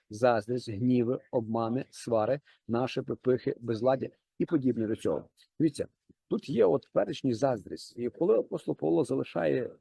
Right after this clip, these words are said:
е, церкву, залишає братів та сестер в відповідному місці, він каже: «Я не хочу знайти вас там,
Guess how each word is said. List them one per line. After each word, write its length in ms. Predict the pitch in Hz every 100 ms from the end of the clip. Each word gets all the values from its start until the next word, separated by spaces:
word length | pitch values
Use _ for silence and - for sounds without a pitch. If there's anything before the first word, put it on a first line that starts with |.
| -
е, 180 | 123 113
церкву, 400 | - 180 - 120
залишає 420 | 120 120 147 -
братів 380 | 123 117 151 143
та 120 | 110
сестер 500 | - - - - - _ _ _
в 80 | 117
відповідному 520 | 110 131 151 135 131
місці, 320 | 277 - 127
він 200 | 131 151
каже: 320 | 196 175 160 151 _ _ _ _ _ - 113 101 -
«Я 220 | 147 175
не 140 | 170 151
хочу 420 | - 175 175 135
знайти 500 | 107 131 127 - 160
вас 560 | 113 131 101 - - _ _ _ _ _ _ _
там, 360 | 143 175 262